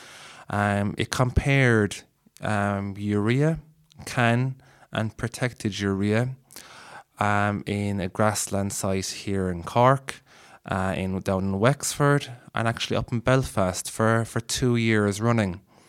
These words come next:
And it measured things like, um, grass growth,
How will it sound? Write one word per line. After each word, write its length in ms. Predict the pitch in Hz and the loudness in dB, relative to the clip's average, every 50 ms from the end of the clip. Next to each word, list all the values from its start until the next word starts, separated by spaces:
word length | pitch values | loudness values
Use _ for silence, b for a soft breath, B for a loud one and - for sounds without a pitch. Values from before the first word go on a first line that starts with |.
| B B B B B B B B B B B | B B B B B B B B B B B
And 320 | - 104 104 107 101 - - - | -4 -2 0 -2 -2 -4 -6 -4
it 120 | - 123 | -4 -2
measured 440 | 127 135 147 147 151 147 - 127 120 | 0 2 2 2 2 2 0 -2 -4
things 500 | - - 123 117 113 110 110 107 101 - | -2 -2 0 0 2 2 0 -2 -2 -4
like, 540 | 95 98 95 95 95 92 - - - - - - | -2 0 0 0 0 -2 -4 -6 -12 -12 -10 -6
um, 400 | - 98 98 98 98 95 95 92 82 - | -4 -2 -2 0 -2 -2 -4 -6 -4 2
grass 300 | - 120 123 127 - - | 4 6 6 6 4 2
growth, 500 | - 143 139 147 147 139 - - - | 2 4 4 4 4 4 0 -4 -8